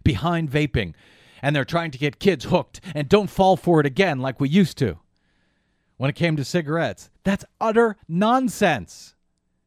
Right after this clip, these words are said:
If you're gonna get hooked on something, if you're gonna get hooked on nicotine, for God's sakes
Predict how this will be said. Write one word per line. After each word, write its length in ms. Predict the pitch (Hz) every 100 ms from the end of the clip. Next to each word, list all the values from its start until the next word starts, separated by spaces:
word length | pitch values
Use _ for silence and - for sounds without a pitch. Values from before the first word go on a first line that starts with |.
| _ _ _ _ _ _
If 60 |
you're 80 | 143
gonna 160 | 277 311
get 140 | 226
hooked 280 | 123 233 -
on 140 | 131
something, 480 | - 220 233 92 98 -
if 80 |
you're 60 | 127
gonna 160 | 226 262
get 140 | 147
hooked 340 | - 269 -
on 160 | 151 123
nicotine, 640 | 127 - - 104 85 90 - _ _ _ _
for 140 | _ 127 -
God's 380 | 175 220 151 98
sakes 800 | - - 180 240 104 - -